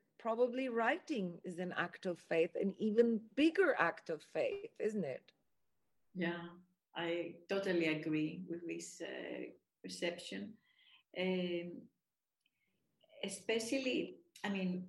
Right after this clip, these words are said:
Speaker 2: when you first write, when you're a young writer and, uh, what, uh,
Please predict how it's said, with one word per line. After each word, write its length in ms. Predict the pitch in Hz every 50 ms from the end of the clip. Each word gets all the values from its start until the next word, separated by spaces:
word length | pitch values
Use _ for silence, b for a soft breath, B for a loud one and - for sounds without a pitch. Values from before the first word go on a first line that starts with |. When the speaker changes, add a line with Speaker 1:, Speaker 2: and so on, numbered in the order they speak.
| - _ -
Speaker 2:
when 240 | - 196 220 226 247
you 80 | 277
first 480 | 269 262 - - 220 220 220 220 220 202
write, 360 | 180 165 160 160 170 170 165 185
when 160 | 185 196 202
you're 200 | 226 226 226 226
a 120 | 220 202 175
young 240 | - 170 165 170 185 185
writer 640 | 190 185 175 170 165 165 170 170 170 170 170 170 - - - 170
and, 220 | 165 170 165 165 165 -
uh, 240 | - - - - - - b b b b b b b b
what, 440 | - 175 185 190 202 196 - - -
uh, 280 | 190 185 180 180 180